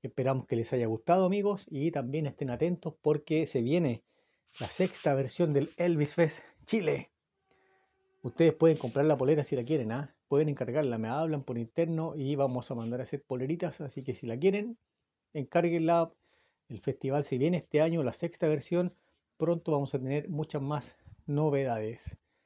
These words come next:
Esperamos contar con ustedes siempre en nuestro canal, co-, eh, comentando, compartiendo, colaborando, ¿ah? Se agradece mucho, amigos,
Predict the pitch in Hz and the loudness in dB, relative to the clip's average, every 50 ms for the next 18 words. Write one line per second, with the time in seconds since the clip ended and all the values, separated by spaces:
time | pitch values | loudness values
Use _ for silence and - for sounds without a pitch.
0 | _ _ _ - 123 - - 135 127 156 170 170 151 - 139 123 - 156 156 156 | _ _ _ -12 -12 -6 -2 0 2 2 2 2 0 -2 -4 -4 -2 -6 -6 -2
1 | - 139 123 113 - - - 160 160 147 - - - 170 165 156 - 147 147 139 | -4 -4 -4 -4 -8 -4 -2 -2 0 0 -2 -2 -2 -2 -2 -2 -4 -6 -6 -6
2 | 135 123 - - 117 117 117 117 135 151 147 147 _ - 139 120 120 - - - | -6 -8 -10 -8 -8 -6 -4 -2 -2 -4 -4 -6 _ -6 -4 -4 -4 -6 -8 -6
3 | 117 104 107 110 - 107 107 104 101 - 151 156 147 139 131 131 113 113 110 - | -2 -2 -2 -2 -4 -6 -6 -6 -4 -2 0 0 0 0 0 -2 -2 -4 -6 -6
4 | 120 107 - - 160 160 151 139 139 135 131 120 117 113 120 120 110 104 101 107 | -8 -8 -6 -2 -2 0 0 0 0 -2 -2 -2 -2 -2 -2 -4 -4 -4 -4 -4
5 | 110 127 139 - _ _ _ - - 120 113 117 123 139 123 - 143 143 156 151 | -4 -6 -6 -10 _ _ _ -10 -8 -6 -6 -4 -4 -6 -4 -4 -2 -2 -2 -4
6 | - 160 156 151 135 131 151 156 151 156 143 - - - | 0 0 0 0 0 -2 -2 0 0 0 -2 -2 -8 -20